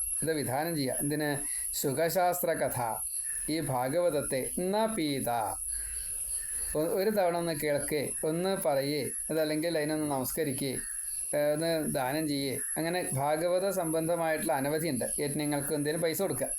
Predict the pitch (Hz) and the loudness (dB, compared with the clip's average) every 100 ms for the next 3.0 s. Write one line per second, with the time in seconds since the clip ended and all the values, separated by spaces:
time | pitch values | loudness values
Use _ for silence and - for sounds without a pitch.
0 | - 156 170 170 127 - - 156 135 127 | -2 0 2 2 0 -2 -2 0 2 0
1 | - - - - - - - - 156 170 | -2 -4 -4 -6 -6 -4 -4 0 2 2
2 | 180 196 196 202 151 139 156 139 117 156 | 4 4 4 2 0 2 2 2 2 -2